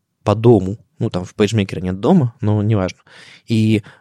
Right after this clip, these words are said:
реально взять кусок, массив текста, и чтобы он начался в этом абзаце, э, закончился в другом, вот этого очень сильно не хватает. Тут гриды совершенно ни при чем, просто такой флешбэк. И я понимаю, что мы всех этих фишечек издательских еще, э, не получили в вебе.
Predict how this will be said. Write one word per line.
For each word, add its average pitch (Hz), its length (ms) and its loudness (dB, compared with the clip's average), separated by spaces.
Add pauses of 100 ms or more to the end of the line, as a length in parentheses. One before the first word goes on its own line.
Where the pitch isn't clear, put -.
(180)
реально 107 340 2
взять 107 300 0
кусок, - 360 -4
массив 117 360 -4
текста, - 440 -4
и - 60 -20
чтобы 107 240 -4
он 107 140 0
начался 107 340 -2
в 98 60 0
этом 101 180 -4
абзаце, - 500 -8 (140)
э, 95 100 -8
закончился 101 420 -10
в 104 40 -10
другом, 170 340 -2 (280)
вот - 160 -2
этого 147 240 4
очень 127 180 4
сильно 117 240 0
не 101 80 0
хватает. 87 480 -4 (120)
Тут 127 140 2
гриды 135 220 2
совершенно 139 360 2
ни 110 120 2
при - 160 -10
чем, 202 220 4
просто 147 180 2
такой 120 180 2
флешбэк. 120 540 2 (380)
И 117 100 -2
я 110 380 2
понимаю, 123 360 4
что - 140 -4
мы 110 320 0
всех - 300 -4
этих - 160 -10
фишечек - 500 -6
издательских - 640 -4
еще, 107 540 0
э, 101 480 -2
не 107 160 -2
получили 104 440 0
в 90 100 -4
вебе. 131 360 2